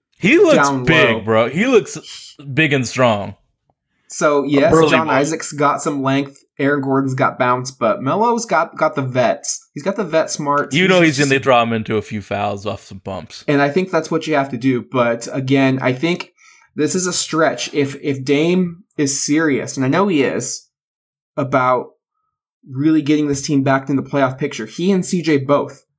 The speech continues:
Speaker 2: I mean, the Warriors, Suns, Magic, those are all games where they need to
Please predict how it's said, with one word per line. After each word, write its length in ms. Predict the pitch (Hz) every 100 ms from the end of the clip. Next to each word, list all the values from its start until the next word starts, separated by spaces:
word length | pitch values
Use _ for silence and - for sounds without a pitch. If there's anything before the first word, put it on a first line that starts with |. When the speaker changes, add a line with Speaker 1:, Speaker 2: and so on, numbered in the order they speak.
| _ 135
Speaker 2:
I 80 |
mean, 320 | 131 127 123 113
the 80 | 131
Warriors, 600 | 120 143 165 170 165 160
Suns, 520 | - 143 147 147 135 135
Magic, 600 | 135 135 135 135 131 - _ _ _
those 220 | 160 156 139
are 160 | 139
all 280 | - 147 151
games 360 | 143 143 135 135
where 140 | 127
they 240 | 117 131 139
need 300 | 135 135 131
to 460 | 147 123 123 120